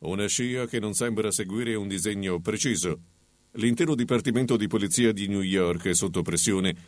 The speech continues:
e in particolare il detective Michael Bennett, che deve fronteggiare un'emergenza anche nella vita privata. Rimasto vedovo da poco, Michael ha infatti ben dieci figli adottivi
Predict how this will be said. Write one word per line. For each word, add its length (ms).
e 220
in 120
particolare 640
il 140
detective 600
Michael 560
Bennett, 680
che 100
deve 220
fronteggiare 640
un'emergenza 800
anche 300
nella 260
vita 300
privata. 500
Rimasto 440
vedovo 320
da 140
poco, 420
Michael 520
ha 40
infatti 400
ben 220
dieci 360
figli 300
adottivi 580